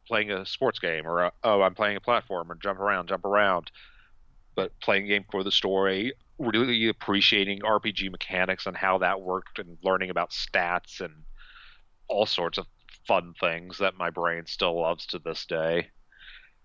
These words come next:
And I've just been replaying that and absolutely loving it. And I'm probably about fifteen hours into it, and I forgot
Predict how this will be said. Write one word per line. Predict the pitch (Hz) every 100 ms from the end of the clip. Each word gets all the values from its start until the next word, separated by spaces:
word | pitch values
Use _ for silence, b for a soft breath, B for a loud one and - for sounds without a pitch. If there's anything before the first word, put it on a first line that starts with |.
| _ _ _ _ _ - - - - -
And | 104 101
I've | 98
just | - -
been | 110 101
replaying | 95 98 85 85 87
that | 90 117
and | -
absolutely | 90 90 - 95 90
loving | 92 90 76
it. | 78 - -
And | 92 85 - - - - - - - - _ _ - - - - - - -
I'm | 117 117 110 - - - - -
probably | 117 117
about | 110 101 - - - - -
fifteen | 113 - 110 98
hours | 90 95 90
into | 90 92 101
it, | 98
and | 92
I | 95 101 _ _ -
forgot | 110 85 101 95